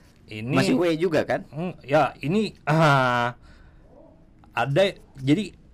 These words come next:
Speaker 1: ada dua, dua apa? Dua pengkategorian. Yang satu dia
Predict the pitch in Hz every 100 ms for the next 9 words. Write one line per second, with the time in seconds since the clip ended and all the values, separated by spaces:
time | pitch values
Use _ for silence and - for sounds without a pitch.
0 | - - 143 147 143 135 135 151 139 131
1 | 135 135 131 135 127 127 123 123 160 -
2 | 175 - - - _ _ 113 113 110 113
3 | 113 - 127 127 110 113 107 104 120 156
4 | 131 131 120 104 107 101 160 147 135